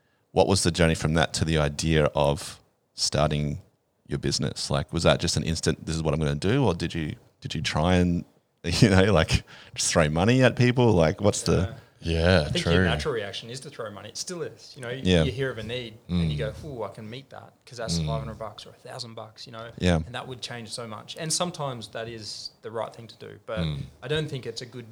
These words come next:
Speaker 2: long-term solution. I don't
Speaker 1: For
Speaker 2: think
Speaker 1: sure.
Speaker 2: charity and aid and the model that we've built there has been, has been the ideal. I
Speaker 3: That's
Speaker 2: think,
Speaker 3: right.
Speaker 2: um,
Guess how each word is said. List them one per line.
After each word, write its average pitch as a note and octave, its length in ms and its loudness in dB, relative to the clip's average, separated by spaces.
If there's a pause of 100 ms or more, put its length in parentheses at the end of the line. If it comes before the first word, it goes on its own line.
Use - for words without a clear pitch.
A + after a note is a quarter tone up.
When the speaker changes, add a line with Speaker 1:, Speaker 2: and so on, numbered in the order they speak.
(160)
Speaker 2:
long-term A2+ 340 -12
solution. A#2 440 -14
I G#2 40 -12
don't A2 120 -10
Speaker 1:
For - 160 0
Speaker 2:
think G2 80 -2
Speaker 1:
sure. F2+ 60 0
Speaker 2:
charity A#2 260 -4
and G#2 120 -10
aid A2+ 300 -6
and G#2 80 -16
the G2 60 -14
model A#2 260 -8
that - 60 -18
we've G#2 160 -18
built B2+ 200 -16
there B2 140 -12
has A#2 140 -12
been, G#2+ 300 -14 (640)
has B2+ 140 -12
been A#2+ 260 -10
the G#2+ 100 -10
ideal. G2+ 480 -10
I - 40 -14
Speaker 3:
That's E2+ 280 0
Speaker 2:
think, D#2+ 120 2
Speaker 3:
right. D2+ 80 -2
Speaker 2:
um, G#2+ 300 -12